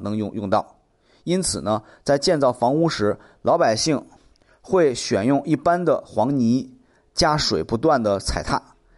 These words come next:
在踩踏的过程中，添加稻草做石头缝隙的粘合。富贵人家呢，则会用这个生石灰加水，这个炼成石灰粉，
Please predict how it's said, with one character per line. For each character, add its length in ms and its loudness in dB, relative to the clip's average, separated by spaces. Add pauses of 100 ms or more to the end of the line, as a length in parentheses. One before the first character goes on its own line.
(240)
在 400 4
踩 280 -4
踏 200 0
的 100 2
过 120 2
程 160 0
中， 280 0 (400)
添 200 0
加 160 4
稻 220 2
草 480 -6 (140)
做 500 4
石 320 -2
头 580 2 (260)
缝 280 -2
隙 180 -2
的 140 2
粘 240 -4
合。 380 -4 (1300)
富 200 -2
贵 120 4
人 160 2
家 160 4
呢， 260 2 (200)
则 140 0
会 180 2
用 460 2 (140)
这 120 -4
个 120 0
生 240 -2
石 160 -2
灰 340 0 (200)
加 160 0
水， 480 -4 (260)
这 120 -10
个 100 -4
炼 180 2
成 220 -2
石 140 -4
灰 140 2
粉， 160 -4